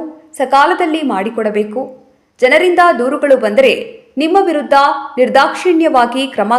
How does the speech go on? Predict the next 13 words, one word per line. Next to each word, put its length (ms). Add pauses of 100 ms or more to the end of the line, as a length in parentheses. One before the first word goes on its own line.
ಕೈಗೊಳ್ಳಬೇಕಾಗುತ್ತದೆ. 1300 (520)
ಇದನ್ನು 400
ಎಲ್ಲ 280 (160)
ಅಧಿಕಾರಿಗಳು 720
ಅರ್ಥ 340
ಮಾಡಿಕೊಂಡು 840
ತಮ್ಮ 180 (100)
ಕರ್ತವ್ಯವನ್ನು 960
ಚಾಚು 380
ತಪ್ಪದೆ 640 (120)
ನಿಷ್ಠೆಯಿಂದ 540 (140)
ನಿರ್ವಹಿಸಿ 500
ಎಂದರು. 400